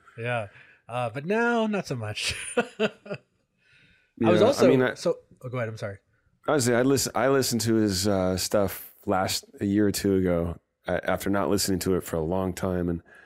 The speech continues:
Speaker 2: there's still some songs that hold up. It was interesting because the last thing about Xzibit, and <laughs> then we can move on.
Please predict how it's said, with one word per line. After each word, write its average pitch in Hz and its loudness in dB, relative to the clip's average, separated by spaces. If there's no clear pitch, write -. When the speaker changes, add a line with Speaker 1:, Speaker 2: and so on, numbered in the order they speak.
Speaker 2:
there's 110 0
still 135 0
some 113 0
songs 98 0
that 92 2
hold 90 0
up. 73 -2
It - 0
was 143 4
interesting 135 2
because 113 2
the - -2
last 123 2
thing 113 2
about 101 2
Xzibit, 90 2
and 101 0
<laughs> 104 2
then 104 2
we 107 2
can 104 0
move 101 2
on. 87 -2